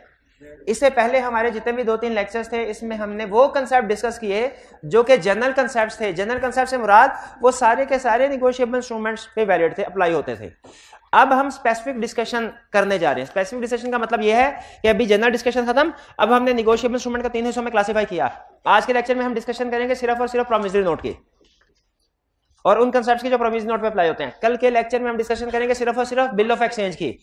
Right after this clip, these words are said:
और फिर उसके बाद दो या तीन lecture होंगे सिर्फ और सिर्फ check के ऊपर। तो अब onward हमारे जो lecture हैं वो specific negotiable instrument के मुताबिक होंगे,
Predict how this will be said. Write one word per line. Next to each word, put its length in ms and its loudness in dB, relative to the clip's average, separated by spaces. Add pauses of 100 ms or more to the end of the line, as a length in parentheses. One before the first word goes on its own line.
(200)
और 80 0
फिर 120 -2
उसके 180 2
बाद 260 8
दो 200 2
या 120 2
तीन 180 -2
lecture 260 -2
होंगे 200 -2
सिर्फ 240 -4
और 80 -2
सिर्फ 520 4 (140)
check 200 4
के 100 0
ऊपर। 220 -2 (420)
तो 140 2
अब 340 4
onward 460 4
हमारे 280 4
जो 100 2
lecture 380 -2
हैं 80 0
वो 140 -4
specific 520 -4
negotiable 500 0
instrument 360 -4
के 60 -4
मुताबिक 340 -2
होंगे, 320 -8